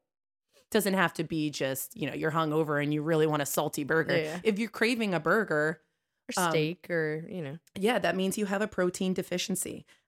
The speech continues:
Speaker 1: I mean, eat more nuts, eat more avocado. I mean, yes, have more chicken, have more. But if you, if you're not a meat eater,
Speaker 2: Mm-hmm.
Speaker 1: Victoria, what do we eat?
Speaker 2: Oh, there's so many
Speaker 1: <laughs>
Speaker 2: things.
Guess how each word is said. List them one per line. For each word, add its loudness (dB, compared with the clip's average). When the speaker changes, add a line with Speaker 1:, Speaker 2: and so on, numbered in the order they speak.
Speaker 1:
I 2
mean, 2
eat -4
more 2
nuts, -2
eat -4
more 0
avocado. 0
I 0
mean, 4
yes, 0
have -4
more -2
chicken, -8
have 4
more. 2
But 4
if 0
you, 0
if -10
you're -2
not 0
a -2
meat 2
eater, 0
Speaker 2:
Mm-hmm. -4
Speaker 1:
Victoria, 0
what 0
do 2
we 0
eat? 0
Speaker 2:
Oh, 0
there's -2
so 0
many 2
Speaker 1:
<laughs> -14
Speaker 2:
things. -2